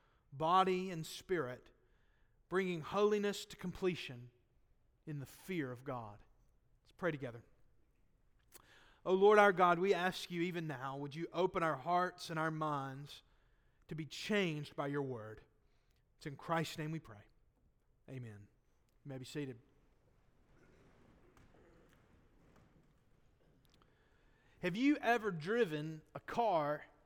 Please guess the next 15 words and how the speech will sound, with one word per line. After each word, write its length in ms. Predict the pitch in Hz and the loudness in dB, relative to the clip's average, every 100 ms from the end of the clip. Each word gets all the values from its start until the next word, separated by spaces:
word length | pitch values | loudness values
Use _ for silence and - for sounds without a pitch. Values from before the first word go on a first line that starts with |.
| _ _ _ _ _ _ | _ _ _ _ _ _
that's 240 | 160 156 170 | -6 -6 -4
not 340 | 190 202 202 - | 0 0 -2 -6
aligned 840 | 156 151 156 175 160 143 139 139 | -4 -2 0 0 -2 -4 -8 -10
properly? 560 | - 175 160 135 110 104 - - _ _ - - _ _ _ _ _ _ _ _ - | -10 -6 -6 -10 -16 -20 -20 -20 _ _ -20 -20 _ _ _ _ _ _ _ _ -2
I 180 | 185 | 0
have. 280 | 160 143 147 - - _ _ _ _ _ _ _ _ _ _ _ _ _ _ _ | 2 0 -4 -8 -20 _ _ _ _ _ _ _ _ _ _ _ _ _ _ _
I 140 | - 202 | 0 0
fought 440 | - 240 220 - | 0 0 0 0
that 220 | 147 - - | -6 -6 -10
thing 320 | 143 156 180 - _ _ _ _ _ _ _ _ _ _ _ _ | -8 -8 -12 -18 _ _ _ _ _ _ _ _ _ _ _ _
to 100 | - | -16
stay 300 | 139 - 196 | -14 -4 0
on 160 | 208 202 | 2 0
the 80 | 196 | 2
road 500 | 185 151 120 107 | 2 0 -4 -12